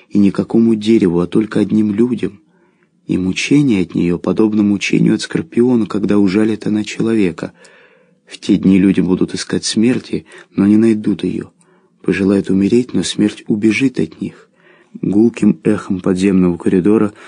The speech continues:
зазвучал в моей голове голос второго старца.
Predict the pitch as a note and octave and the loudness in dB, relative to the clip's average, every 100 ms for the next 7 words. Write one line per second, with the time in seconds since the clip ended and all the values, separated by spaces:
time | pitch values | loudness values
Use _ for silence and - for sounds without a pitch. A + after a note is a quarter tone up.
0 | - _ G2 F#2 G2+ - A2+ G#2 G2+ G2+ | -20 _ -2 0 0 0 0 0 0 0
1 | F#2+ F#2+ F#2 G2+ F#2+ G2 F#2+ - - F#2+ | 2 2 2 2 2 2 2 -4 -4 0
2 | F#2 F2+ - - G2 - - | 0 -2 -4 -6 -6 -10 -18